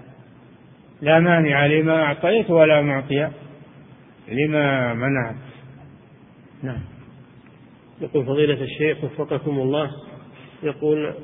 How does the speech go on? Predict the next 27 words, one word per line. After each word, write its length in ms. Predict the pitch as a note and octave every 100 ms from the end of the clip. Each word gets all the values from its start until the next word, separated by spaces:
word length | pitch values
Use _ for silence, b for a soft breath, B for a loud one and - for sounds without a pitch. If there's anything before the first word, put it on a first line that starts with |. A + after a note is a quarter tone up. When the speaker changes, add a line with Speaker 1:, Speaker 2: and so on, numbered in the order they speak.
| - - - -
Speaker 2:
"نريد 300 | D#3+ D#3 D#3+
منكم 420 | D#3 D#3+ D#3+ E3
أن 140 | D#3 C#3+
تبينوا 600 | D3+ D3+ D#3 D3+ D3 C#3+
لنا 340 | D3 D3+ D3+ - - - - - - - - F3
عن 160 | C#3 C#3+
قول 300 | C#3+ D#3 D3+ D3
إبراهيم 560 | C3+ C#3 C3 C3+ D3+ B2
عليه 300 | A#2+ C3 B2+
الصلاة 460 | C3+ D3 C#3 C3+ C#3+
والسلام 640 | C3+ B2+ C3 C#3 D3 C#3+ - - - - - -
عندما 460 | D#3 D#3 D3+ C#3+
دعا 320 | C3+ D3 C3+ C3+
ربه 640 | C#3 C3+ C#3 C#3 C3+ C3 - -
أن 120 | D3
يجنبه 840 | C#3+ C3+ C#3 C3+ C#3+ D3 C#3 C3+ C3+
عبادة 580 | C3+ C3 D3 C#3+ C3+ C3+
الأصنام، 520 | C#3+ C3+ C#3+ D3 A#2+ - - - - -
مع 220 | D3 C#3+ D#3
أنه 360 | D#3+ D3 D3
عليه 340 | C#3 C#3+ C#3+ C#3+
الصلاة 440 | C#3+ C#3+ C#3+ C3+
والسلام 800 | C#3 C3 C#3 C3 C3+ C#3+ C3+ C#3
معصوم." 540 | C#3 B2+ - D3+ B2+ - - - - - - - - - - -
Speaker 1:
خاف 240 | C#3 E3 C#3
على 360 | C#3+ D3 D3
نفسه، 360 | D3 D3+ - C#3+